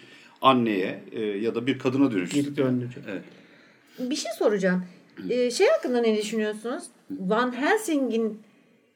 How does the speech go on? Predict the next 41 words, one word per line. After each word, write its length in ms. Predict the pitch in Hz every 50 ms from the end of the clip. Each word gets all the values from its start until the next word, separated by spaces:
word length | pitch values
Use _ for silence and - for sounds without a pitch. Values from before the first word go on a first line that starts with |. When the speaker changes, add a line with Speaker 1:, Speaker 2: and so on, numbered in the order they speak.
| _ _ _ _
Speaker 3:
Hollandalı 640 | - 214 214 233 233 359 508 523 453 403 285 247
olması 400 | 220 196 190 196 190 190 - 208
hakkında 340 | 185 190 185 - 190 190 185
ne 160 | 185 185 170
düşünüyorsunuz? 400 | - - 196 180 180 202 202 190 180 -
Yani 240 | 202 220 220 208 196
neden 320 | 196 214 208 359 440 453 427
bir 60 | 370
Hollandalı 840 | 269 285 247 247 240 233 233 226 214 214 214 208 202 196 190 190 - - 180 185
doktoru 360 | 208 202 202 - 226 220 220
seçiyor? 440 | 220 - 196 180 - - 170 170 - - - _ _ _ _ - - -
Yani 180 | 196 202 208 226
bunda 260 | 254 269 269 294 269
bir 100 | 277 - -
şeyi 260 | - - 269 247 240 240
var 80 | 233 -
mı 180 | 139 175 196
sizce? 120 | 196 175 151
Speaker 1:
Hollandalılar 260 | 143 139 139 135 131
şeyler 400 | 127 - 139 135 131 139 135 127
kadar 200 | 135 123 131 127
ahlakçı 480 | 127 120 117 120 117 131 - - 110
değildir 240 | 110 113 101 92 90
o 80 | 90 92
yüzden. 240 | 92 85 78 80 76 - - - - -
İngilizler. 460 | 104 101 98 95 92 85 85 82 80 - -
Ben 140 | 104 110 120
öyle 200 | 120 113 101 87
düşünüyorum 360 | - - - 82 80 80 80 80
en 40 | 82
azından. 280 | - - 73 - - - - - - - - _ _
Bir 40 | -
de 140 | 156 151 123
Van 120 | 127 135
Helsing'in 480 | 151 165 175 175 175 - 185 170 147 143
çok 280 | - - 151 143 143
boyutlu 300 | 131 127 127 123 123 135
olmasına 520 | 135 131 113 104 95 - 117 117 110 - - -
değinecektim 600 | 87 85 82 80 73 71 73 67 - - 71 71
ben. 140 | 73 71 71 - - - _ _ - 80
Yani 120 | 82 76